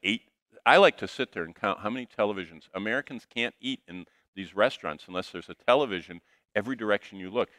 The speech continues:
Can you imagine when all of the televisions get synchronized with that one person's feed? Unbelievable. Uh, but the whole world watches. That's global digital media.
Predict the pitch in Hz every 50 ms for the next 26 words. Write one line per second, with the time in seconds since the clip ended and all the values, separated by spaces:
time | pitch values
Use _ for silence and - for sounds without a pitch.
0 | _ _ _ _ - - 120 131 127 123 123 120 123 135 135 - 131 117 107 104
1 | 107 98 95 - _ - 98 107 120 131 156 175 190 196 160 - - 98 90 101
2 | 95 - - - 95 92 90 92 90 87 95 90 87 _ - 92 - - - -
3 | 143 147 - - - 90 87 80 78 78 80 82 - - _ _ _ _ _ _
4 | _ _ _ _ _ _ _ _ _ _ _ - 104 101 - 104 87 - 95 104
5 | 104 101 - - 104 95 - - 80 73 - - - 87 80 78 76 _ _ _
6 | _ _ _ - - 98 101 98 98 85 85 82 85 85 78 85 78 - 73 67
7 | _ _ _ _ _ _ _ _ _ _ _ - 95 95 - - 104 131 127 -
8 | 139 135 170 180 190 170 151 151 143 139 123 117 117 123 131 - - - 85 80
9 | 101 - - _ - 98 101 - - - 101 104 107 104 107 104 95 101 98 92
10 | - 104 98 95 110 127 110 87 85 85